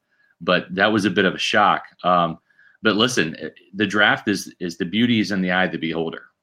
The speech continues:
and, you know, different strokes for different folks. Some teams, especially this year, it's gonna be wild. Um, like I asked,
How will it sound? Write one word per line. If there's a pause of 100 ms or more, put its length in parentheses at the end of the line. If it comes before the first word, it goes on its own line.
(100)
and, (180)
you
know,
different
strokes
for
different
folks. (340)
Some
teams,
especially
this
year,
it's
gonna
be
wild. (480)
Um, (320)
like
I
asked,